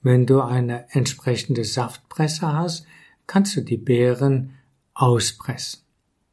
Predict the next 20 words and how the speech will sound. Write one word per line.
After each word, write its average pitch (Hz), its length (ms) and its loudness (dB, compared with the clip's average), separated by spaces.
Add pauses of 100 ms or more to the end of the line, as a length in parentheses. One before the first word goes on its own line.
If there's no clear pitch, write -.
(180)
Ich - 200 -8
war 131 120 4
mit 123 240 0
meiner 131 280 2
Partnerin 143 720 2
jetzt 131 360 -2 (320)
die 117 520 0
letzten 135 580 2
Tage 135 640 -2
auf - 260 -2
Rügen 165 520 6 (280)
und 131 380 2 (120)
wir 123 220 4
haben 131 260 0
auch 131 440 -2
ein 131 240 0
paar 117 320 -2 (280)
Sanddornfrüchte 131 1400 4
probiert. 147 680 2 (340)
Und 170 240 2